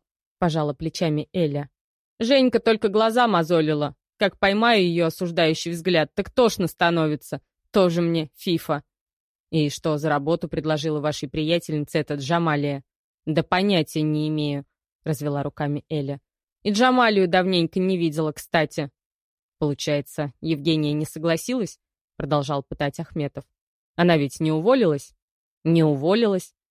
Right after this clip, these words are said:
Может, не договорились они с Джамалией, по деньгам не сошлись. А Женьку, выходит, грох убили, то есть. Вот как бывает. Я считаю, ей надо было домой возвращаться, как только она залетела.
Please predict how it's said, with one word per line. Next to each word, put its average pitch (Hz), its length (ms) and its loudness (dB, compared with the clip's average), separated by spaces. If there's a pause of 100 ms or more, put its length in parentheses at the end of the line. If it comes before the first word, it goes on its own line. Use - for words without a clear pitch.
(240)
Может, 285 300 4
не 233 100 4
договорились 196 720 2
они 180 200 4
с 156 80 -2
Джамалией, 165 600 2
по 170 140 -4
деньгам 165 500 0
не 202 60 2
сошлись. - 560 -2 (480)
А 240 160 2
Женьку, 277 360 4
выходит, 240 520 4
грох 254 320 4 (400)
убили, 190 480 4
то 165 180 0
есть. - 360 -2 (180)
Вот 285 260 2
как 214 220 2
бывает. 180 500 4 (480)
Я 247 180 2
считаю, 233 480 2
ей 196 160 2
надо 208 280 0
было 190 260 2
домой 214 380 2
возвращаться, 170 720 0
как 160 180 -2
только 180 300 0
она 170 180 2
залетела. 165 720 0